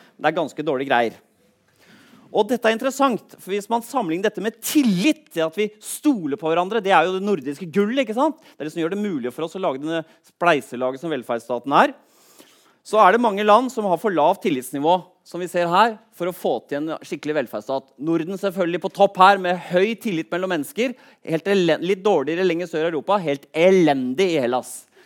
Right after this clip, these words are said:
Jeg tror, eh, andelen i Skandinavia som sier de generelt stoler på andre mennesker, er nå sytti-åtti prosent. Hellas ligger nå nede på ti prosent. Får ikke til noen velferdsstat da, selvfølgelig. Og det er så dumt med alle disse reglene,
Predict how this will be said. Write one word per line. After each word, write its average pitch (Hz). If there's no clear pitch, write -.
Jeg -
tror, 208
eh, -
andelen 156
i 180
Skandinavia 180
som 196
sier 180
de 156
generelt 175
stoler 160
på 160
andre 156
mennesker, 147
er 160
nå -
sytti-åtti 143
prosent. 165
Hellas 156
ligger 143
nå 139
nede 127
på 139
ti 123
prosent. 120
Får 214
ikke 233
til 175
noen 175
velferdsstat 120
da, 107
selvfølgelig. 120
Og 240
det 190
er 196
så 240
dumt 208
med 226
alle 208
disse 208
reglene, 190